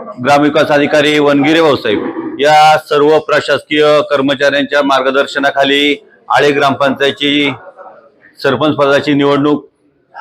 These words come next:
अगदी खेळीमेळीच्या वातावरणामध्ये संपन्न झाली. ही होत असताना खरं तर इच्छुक या ठिकाणी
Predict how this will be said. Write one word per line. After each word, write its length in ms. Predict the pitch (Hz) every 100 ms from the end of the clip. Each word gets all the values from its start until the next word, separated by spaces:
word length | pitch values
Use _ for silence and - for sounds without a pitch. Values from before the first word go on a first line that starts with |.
| -
अगदी 280 | 123 139 151 151
खेळीमेळीच्या 560 | 143 143 143 143 151
वातावरणामध्ये 680 | 143 135 147 143 147 143 147
संपन्न 440 | 143 147 135 180 175
झाली. 320 | 143 104 95 _ _ - - - _ _ _
ही 120 | -
होत 220 | 156 160 160
असताना 640 | 156 160 160 165 165 160 160 - - - -
खरं 140 | 147
तर 220 | 151 165 156
इच्छुक 360 | 156 170 156
या 80 | 160
ठिकाणी 840 | 151 143 151 156 160 160 151 -